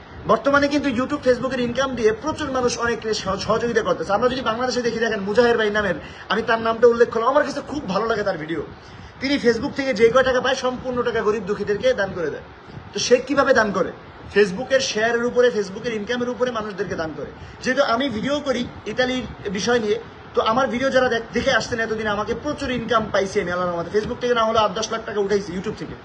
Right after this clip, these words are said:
Facebook থেকে দুই, দুই তিন লাখ টাকা পাইছি। তো আট দশ লাখ টাকা পেয়ে আমি কি দুই তিন লাখ টাকা খরচ করতে পারবো না? অবশ্যই পারবো। তিরিশটা আবেদন করতে হবে, যে কয় টাকা খরচ হয় আমি সম্পূর্ণ আমার থেকে আবেদন করবো।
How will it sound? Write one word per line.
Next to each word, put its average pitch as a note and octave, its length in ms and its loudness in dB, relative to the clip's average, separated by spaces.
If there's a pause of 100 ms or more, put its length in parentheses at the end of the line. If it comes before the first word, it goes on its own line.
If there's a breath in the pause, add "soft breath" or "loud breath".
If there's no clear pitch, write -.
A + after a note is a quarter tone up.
(340 loud breath)
Facebook G3 280 0
থেকে D4 140 -2
দুই, A#3+ 160 -2 (160)
দুই A3 80 -6
তিন A3+ 120 -8
লাখ G#3 140 0
টাকা G3+ 160 0
পাইছি। D3+ 200 -2 (540 loud breath)
তো F3 80 0
আট G#3+ 120 2
দশ C4+ 260 4
লাখ C#4 160 2
টাকা C4+ 180 4
পেয়ে C4 180 4
আমি B3+ 160 4
কি B3+ 60 -4
দুই A3+ 140 -2
তিন C4 140 -4
লাখ B3+ 160 2
টাকা C4 180 4
খরচ A3+ 200 -2
করতে B3 180 0
পারবো A3 240 2
না? A#3 180 0 (480)
অবশ্যই E3 260 -2
পারবো। C#3 220 0 (340)
তিরিশটা A#3 340 0
আবেদন A3 260 2
করতে A#3+ 220 -2
হবে, C4 120 0
যে G3+ 120 2
কয় A3 100 0
টাকা A3 120 0
খরচ G3 220 0
হয় B3 80 4
আমি G#3+ 100 0
সম্পূর্ণ G3+ 380 -2
আমার G3 200 2
থেকে F#3 140 -4
আবেদন F3+ 320 -4
করবো। G#3+ 260 0